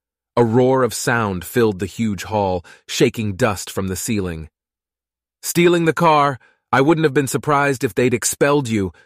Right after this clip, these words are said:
You wait till I get hold of you. I don't suppose you stopped to think what your father and I went through when we saw it was gone."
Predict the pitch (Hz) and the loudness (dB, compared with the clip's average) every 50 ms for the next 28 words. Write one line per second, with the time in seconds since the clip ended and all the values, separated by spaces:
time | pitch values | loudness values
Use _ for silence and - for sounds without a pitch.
0 | _ _ - 120 147 143 135 143 151 - - 147 135 123 123 113 135 120 110 117 | _ _ -2 0 2 4 4 2 2 2 -2 -2 0 0 0 0 0 0 2 2
1 | 135 139 135 131 113 104 107 98 95 92 - _ _ _ _ _ - 139 151 156 | 2 2 2 2 0 0 0 -2 -2 -4 -8 _ _ _ _ _ 0 2 2 2
2 | 143 - - 131 147 147 143 123 107 123 117 - - 147 127 123 - - 113 - | 2 -2 -4 -2 0 2 2 2 0 -4 -4 -2 -2 -2 -2 -2 -2 -6 -6 -2
3 | - 131 123 - 120 123 - 110 113 104 - - 135 131 139 135 131 120 110 107 | -2 -2 -2 0 0 -2 0 0 -2 -2 0 2 2 2 2 2 2 2 2 2
4 | 107 104 104 101 98 107 107 - - - 117 107 104 98 104 101 104 104 107 - | 0 0 0 0 0 -2 -2 -4 -4 -2 0 0 0 0 0 -2 -2 -4 -4 -2
5 | - 135 120 120 117 107 - 107 107 98 - - 117 110 110 104 104 101 95 | -2 0 2 2 2 0 0 -2 -4 -4 -2 0 0 2 2 0 -2 -4 -6